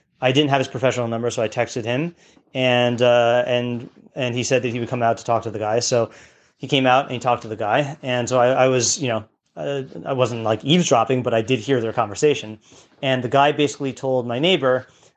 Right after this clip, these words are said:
that, uh, he, he said, uh, you know, uh, "There's a, I have a,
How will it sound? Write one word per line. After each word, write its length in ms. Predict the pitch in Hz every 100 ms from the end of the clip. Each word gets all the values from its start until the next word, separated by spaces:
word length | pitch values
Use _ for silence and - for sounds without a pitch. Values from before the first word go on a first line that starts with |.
| -
that, 420 | 120 127 123 123 -
uh, 420 | 127 123 120 120
he, 260 | 120 135 143
he 160 | 131 123
said, 340 | 143 127 123
uh, 300 | 120 120 120
you 100 | 123
know, 200 | 120 113
uh, 320 | 123 123 120
"There's 440 | 123 120 127 123 - -
a, 440 | 135 123 120 117 - 143
I 80 |
have 140 | 131
a, 120 | 123